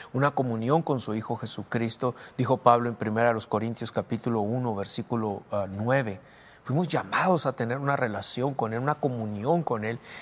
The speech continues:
Y, y cuando, y esa comunión, esa relación nos va a hacer buscarlo a Él.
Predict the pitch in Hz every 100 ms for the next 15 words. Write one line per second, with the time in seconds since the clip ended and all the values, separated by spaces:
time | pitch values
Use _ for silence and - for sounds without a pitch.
0 | - 131 139 135 135 135 113 123 - 127
1 | 123 147 180 147 127 113 110 139 165 139
2 | - 147 120 110 - 160 151 113 123 127
3 | 147 127 143 - - - 156 170 147 117
4 | 131